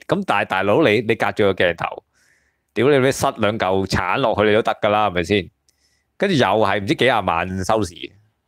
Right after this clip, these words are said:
嗯。佢找代理人招攬內地人，代理人招攬內地人來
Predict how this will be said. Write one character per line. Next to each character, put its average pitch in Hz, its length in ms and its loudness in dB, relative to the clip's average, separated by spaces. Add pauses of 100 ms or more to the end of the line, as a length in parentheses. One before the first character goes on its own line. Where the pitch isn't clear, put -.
(3250)
嗯。 - 220 -20 (4000)
佢 120 200 2
找 123 240 2
代 113 220 2
理 104 180 2
人 82 220 0
招 143 160 0
攬 101 500 2
內 90 60 0
地 85 280 0
人， - 180 -2 (580)
代 104 220 0
理 98 120 2
人 80 380 -4
招 127 140 -2
攬 95 280 0
內 85 220 0
地 85 80 -2
人 80 100 -2
來 78 200 -4